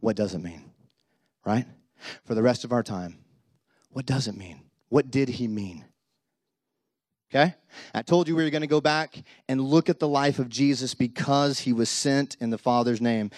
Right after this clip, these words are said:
So we can look at his life and we can apply the life of Jesus to our prayer life to get a proper prayer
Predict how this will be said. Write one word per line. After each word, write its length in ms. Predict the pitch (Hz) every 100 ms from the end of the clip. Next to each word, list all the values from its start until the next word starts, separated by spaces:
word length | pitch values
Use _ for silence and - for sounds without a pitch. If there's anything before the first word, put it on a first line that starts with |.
| -
So 140 | - 127
we 80 | 123
can 140 | 117
look 200 | 120 135
at 80 | 139
his 180 | 131 117
life 360 | 123 139 165 - -
and 100 | 120
we 120 | 135
can 120 | 127 120
apply 520 | 113 - 143 143 156
the 100 | 147
life 320 | 147 151 151
of 100 | 151
Jesus 520 | 127 151 151 175 165 - - - -
to 220 | 165 156
our 260 | 139 131 - _
prayer 340 | - 160 160
life 360 | 170 165 180 -
to 120 | 147
get 240 | 127 151
a 100 | 131
proper 640 | 123 - 151 147 - 156 151
prayer 800 | - - 139 143 139 135 135 143